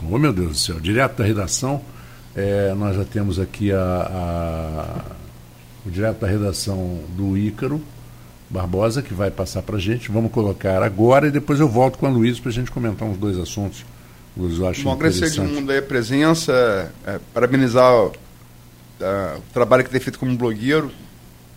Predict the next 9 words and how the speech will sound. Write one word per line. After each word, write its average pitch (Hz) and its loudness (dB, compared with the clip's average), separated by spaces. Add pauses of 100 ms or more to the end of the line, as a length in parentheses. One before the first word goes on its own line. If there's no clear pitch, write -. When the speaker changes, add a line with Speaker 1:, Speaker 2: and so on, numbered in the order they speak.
(800)
Speaker 2:
Um 101 -14
cara 131 4
que - -16
tá 139 4
novo 131 2
na 123 0
comunicação 123 -2
e - -6
tá 110 0